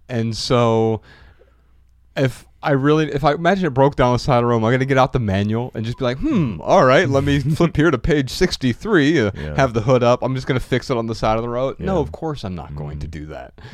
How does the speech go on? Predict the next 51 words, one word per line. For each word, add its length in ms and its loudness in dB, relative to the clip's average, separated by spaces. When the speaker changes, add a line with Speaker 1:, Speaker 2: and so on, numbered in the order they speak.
Speaker 1:
right? 300 0
So, 300 4
uh, 180 -4
my 200 2
car 320 4
has 220 2
next 440 -4
to 80 -2
nothing 560 0
in 140 0
it. 120 -2
In 40 -12
fact, 300 -2
uh, 100 2
one 120 0
of 40 -4
our 80 2
YouTube 320 -2
videos, 420 -2
youtube 280 -2
dot 180 4
com 240 2
slash 480 0
the 100 -2
minimalists, 760 -2
we 340 2
did 240 0
a, 220 2
a 100 -6
little, 480 0
um, 320 -4
on 160 -6
one 120 2
of 60 -2
our 60 2
living 240 0
room 140 -2
conversations. 680 -2
We 80 -4
took 180 -4
a 40 -10
field 300 -4
trip 280 -6
to 220 -6
my 140 -4
car, 500 -4
and 300 -8
I 60 -6
just 160 -10
showed 240 -6
people 440 -6